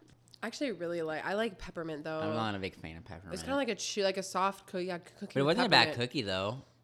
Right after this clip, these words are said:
Speaker 1: It was,
Speaker 2: Like
Speaker 1: like, it's, like, kinda crispy, but, like,
Speaker 2: Mm.
Speaker 1: chewy, too.
Speaker 2: I would give, like, a six and a half.
Speaker 1: I'd go, like, seven or eight for, like, Christmas
Speaker 2: Mm-hmm.
Speaker 1: season.
Speaker 2: I'm
Speaker 1: All right, and
Speaker 2: excited for
Speaker 1: then
Speaker 2: these.
Speaker 1: where was the cookie from? Oh, that was from Hawaii.
Speaker 2: Right.
Speaker 1: And then these are from Israel. They are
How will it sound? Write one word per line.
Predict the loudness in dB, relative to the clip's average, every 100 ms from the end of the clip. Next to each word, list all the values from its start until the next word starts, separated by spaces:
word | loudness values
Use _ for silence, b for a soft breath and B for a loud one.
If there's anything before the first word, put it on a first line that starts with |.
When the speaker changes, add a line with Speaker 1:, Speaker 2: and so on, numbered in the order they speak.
| _
Speaker 1:
It | -2
was, | 0
Speaker 2:
Like | -2
Speaker 1:
like, | -6 -8
it's, | -6 2
like, | 2
kinda | 2 -2 -2
crispy, | -6 -4 -2
but, | 0 0
like, | -2 -6
Speaker 2:
Mm. |
Speaker 1:
chewy, | -6 -4 -2 -2
too. | -2 -2 -2 -4
Speaker 2:
I |
would | -6
give, | -4
like, | -6 -6
a |
six | -14 -14 -14 -12
and | -10
a | -8
half. | -8 -8 -10 B B _
Speaker 1:
I'd | -2 0
go, | 0 0
like, | -2
seven | -4 -4 -2 -2 -2
or | -4
eight | -4 -4 -6
for, | -8
like, | -8
Christmas | -8 -10 -10 -10
Speaker 2:
Mm-hmm. | -10
Speaker 1:
season. | -8 -8 -6 -8 -12 -20 B B B B B B
Speaker 2:
I'm | 0
Speaker 1:
All |
right, | 2 2
and | 4
Speaker 2:
excited |
for | 6
Speaker 1:
then | 6 6
Speaker 2:
these. | 4 2 0 -2 -14 -20 _ _ _
Speaker 1:
where | -4 2
was | 2
the | 2 -4
cookie | -6 -8
from? | -6 -4 -6 2
Oh, | 2
that | 4
was | 0
from | -2 -4
Hawaii. | -4 -4
Speaker 2:
Right. | -4
Speaker 1:
And | -2
then | -2 0
these | -2 0
are | -2
from | 0 -2 -2 -2
Israel. | -2 -2 -2 0 -2
They | 0 -2 0
are | 2 2 0